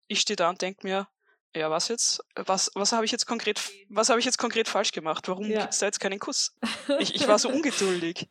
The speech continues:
Speaker 2: Mhm.
Speaker 1: Ja. Und das hat sich dann so fortgesetzt. Es war immer so dieses Muster, ich, ich will sie, wir treffen uns, ich will sie beeindrucken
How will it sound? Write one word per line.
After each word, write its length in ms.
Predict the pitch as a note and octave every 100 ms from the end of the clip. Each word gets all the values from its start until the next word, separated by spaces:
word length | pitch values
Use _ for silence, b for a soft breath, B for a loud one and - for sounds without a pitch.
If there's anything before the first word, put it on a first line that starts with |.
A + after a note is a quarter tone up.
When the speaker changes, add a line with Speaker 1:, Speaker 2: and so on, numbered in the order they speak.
| -
Speaker 2:
Mhm. 500 | A3 G#3 A3 A3 G#3+ - _ _ _ _ _
Speaker 1:
Ja. 480 | - F3+ F#3+ F3 F3+ _ _ _ _ _ _ _
Und 140 | G#3+
das 120 | A3 A3+
hat 120 | A3
sich 120 | A#3+
dann 140 | A#3
so 80 | G#3+
fortgesetzt. 840 | G#3 A3 A#3+ - F3+ D#3+ - - - _ _ _ _ _
Es 120 | G#3
war 100 | G#3
immer 160 | A#3 B3
so 100 | A#3+
dieses 220 | A3+ A3
Muster, 300 | A3 B3+ -
ich, 140 | G#3+ - _
ich 160 | G#3+
will 80 | A3+
sie, 120 | A3 -
wir 140 | G3+ G#3
treffen 300 | G3 A3 D4
uns, 100 | B3
ich 100 | A#3
will 80 | G#3+
sie 100 | G#3
beeindrucken 640 | - F3 G#3+ C#4 -